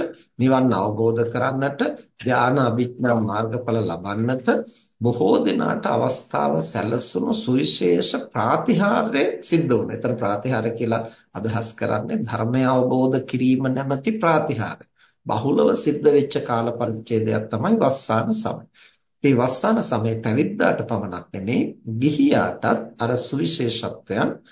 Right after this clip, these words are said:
අ, අවදි කරගන්නට, අ, ඒ ප්‍රතිපදාව උදව් වෙනවා. ඉතින්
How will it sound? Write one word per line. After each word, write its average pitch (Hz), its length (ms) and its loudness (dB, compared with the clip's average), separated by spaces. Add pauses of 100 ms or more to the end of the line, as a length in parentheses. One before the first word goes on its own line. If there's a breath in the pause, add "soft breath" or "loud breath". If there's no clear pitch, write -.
(320 soft breath)
අ, 117 60 0 (120)
අවදි 151 400 4
කරගන්නට, 107 760 -2 (360)
අ, 120 120 -6 (280)
ඒ 135 280 4
ප්‍රතිපදාව 107 760 -4
උදව් 90 320 0
වෙනවා. - 280 -10
ඉතින් 113 200 2